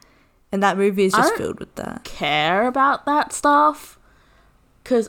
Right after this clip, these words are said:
Speaker 2: I watch the dumbest dramas.
Speaker 1: What's your
Speaker 2: Like,
Speaker 1: favorite?
Speaker 2: like, favorite drama, like, recent or
Speaker 1: Um, ever.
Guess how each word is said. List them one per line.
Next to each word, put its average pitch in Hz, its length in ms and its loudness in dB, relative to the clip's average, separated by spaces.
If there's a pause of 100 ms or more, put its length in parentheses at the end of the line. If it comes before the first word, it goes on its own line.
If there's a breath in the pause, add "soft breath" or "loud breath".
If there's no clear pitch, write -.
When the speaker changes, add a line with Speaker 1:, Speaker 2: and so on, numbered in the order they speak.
(160)
Speaker 2:
I 240 200 6
watch 494 340 0
the 226 100 4 (160)
dumbest 175 540 0
dramas. - 640 -4 (640)
Speaker 1:
What's 240 180 -2
your 285 80 2
Speaker 2:
Like, 277 60 -6 (160)
Speaker 1:
favorite? - 280 -2 (720)
Speaker 2:
like, 220 240 0
favorite 202 400 2
drama, 180 340 2 (120)
like, 190 160 2
recent 220 640 2
or 175 640 0
Speaker 1:
Um, 339 500 -2
ever. 220 680 0